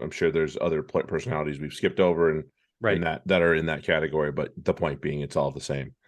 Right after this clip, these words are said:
Speaker 2: Yeah.
Speaker 1: Not helpful to us or anybody out there, especially those with, um, that dealing, that grieve and are grieving right now for one reason or another, whether you're talking about the teams in the N F L that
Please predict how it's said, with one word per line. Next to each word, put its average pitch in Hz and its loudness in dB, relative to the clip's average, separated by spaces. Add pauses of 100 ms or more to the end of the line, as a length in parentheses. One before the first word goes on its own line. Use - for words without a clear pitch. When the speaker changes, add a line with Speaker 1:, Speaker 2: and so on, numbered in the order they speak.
(240)
Speaker 2:
Yeah. 101 2 (1500)
Speaker 1:
Not 87 -6
helpful 82 -4 (440)
to - 0
us - 2
or 87 -4
anybody 95 4
out 85 -2
there, 87 2
especially 82 0
those 80 2
with, 73 -2 (460)
um, 71 -6 (160)
that 71 -4
dealing, 73 -2
that 78 -2 (200)
grieve 104 4
and 76 0 (520)
are 78 -4
grieving 90 4
right 78 2
now 85 2
for 78 -4
one 82 0
reason 80 0
or 78 -2
another, 78 -2
whether 71 -2
you're 71 -2
talking 80 -4
about 73 -4
the 78 -6
teams 90 0
in 78 -4
the 78 -2
N 80 0
F 73 -4
L 76 2
that 71 -2